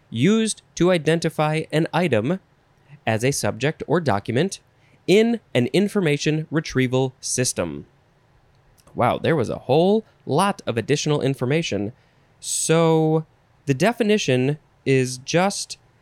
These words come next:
something that serves to describe or identify. It's a descriptor. It describes or identifies something else.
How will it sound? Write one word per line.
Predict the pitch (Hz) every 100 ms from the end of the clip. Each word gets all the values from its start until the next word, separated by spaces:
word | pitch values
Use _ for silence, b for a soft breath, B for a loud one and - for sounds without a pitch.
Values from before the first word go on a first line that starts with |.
| _
something | - - 185 202 202
that | 202
serves | - 147 143 -
to | 156
describe | 151 160 - 117 120
or | 117 120
identify. | 143 143 202 165 117 98 82 62 - _ -
It's | -
a | 165
descriptor. | 175 - 208 - 90
It | 85
describes | - - 95 107 139 - b b
or | 170
identifies | 180 214 175 147 131 131 - _
something | - 117 113 123
else. | 165 - - -